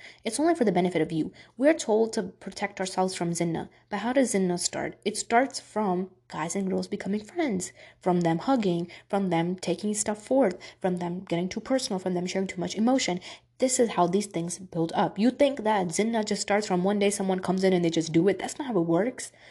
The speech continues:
It starts off from guys and girls becoming friends. That's how it always starts. That's how every single haram relationship starts.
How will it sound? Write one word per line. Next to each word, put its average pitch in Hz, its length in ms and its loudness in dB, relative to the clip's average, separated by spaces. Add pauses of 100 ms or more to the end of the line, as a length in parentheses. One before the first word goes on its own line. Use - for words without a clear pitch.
(140)
It 302 120 0
starts 269 360 -4
off 262 140 2
from 233 140 6 (100)
guys 185 260 -4
and 233 100 -8
girls 226 180 0
becoming 247 320 -2
friends. 254 540 -4 (340)
That's 277 160 -4
how 285 120 6
it 285 60 8
always 294 260 6
starts. - 280 -6
That's 240 140 -2
how 240 80 2
every 226 160 -4
single 240 220 -4
haram 254 260 0
relationship 254 540 0
starts. 175 320 -10